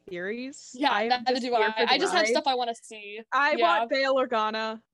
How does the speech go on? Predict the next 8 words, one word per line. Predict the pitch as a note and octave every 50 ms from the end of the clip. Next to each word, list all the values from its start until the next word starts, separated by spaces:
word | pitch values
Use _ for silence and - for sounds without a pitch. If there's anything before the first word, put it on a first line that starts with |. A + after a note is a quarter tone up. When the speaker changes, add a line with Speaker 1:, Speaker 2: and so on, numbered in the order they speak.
| _ _ _ _ -
Speaker 1:
I'm | - A#3 B3 B3
on, | B3+ B3 B3 B3 A#3+ -
I'm | - A#3 A3+ A#3
on | A#3 A#3+ A#3+
Jimmy | G#3+ B3 A3+ A3 A#3 A#3
Smith's | - - G#3+ F#3+ - _ - _ _ _
watch. | - G3 F3+ F3+ F3+ - - - - - - _ _ _ _ _ _ _ _ _ _ _ _ -
Um, | G#3+ G#3 G3 F#3 F3+ F#3 F3+ C#4+ D#4+